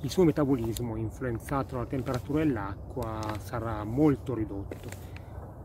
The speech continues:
Si alimenterà meno per una finestra di tempo inferiore. Se la scelta del posto normalmente gioca un ruolo molto importante in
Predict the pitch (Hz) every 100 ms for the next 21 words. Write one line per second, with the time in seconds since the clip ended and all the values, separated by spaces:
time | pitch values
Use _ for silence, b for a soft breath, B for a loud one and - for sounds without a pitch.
0 | - - - - - - - 160 156 160
1 | 160 170 151 147 170 190 202 202 190 175
2 | 160 151 139 131 151 147 143 - 151 139
3 | 131 - 139 127 123 117 113 110 107 104
4 | - - 139 135 131 123 113 131 120 120
5 | 123 - 104 98 98 98 - - - -
6 | - - - - - - - - - -
7 | B B B B - - - - 147 -
8 | 190 185 160 143 - 143 147 - - 139
9 | 127 123 123 127 127 120 117 135 131 113
10 | 127 117 113 110 107 104 104 104 117 -
11 | 117 123 117 135 151 143 139 123 151 -
12 | 117 107 117 113 131 113 110 104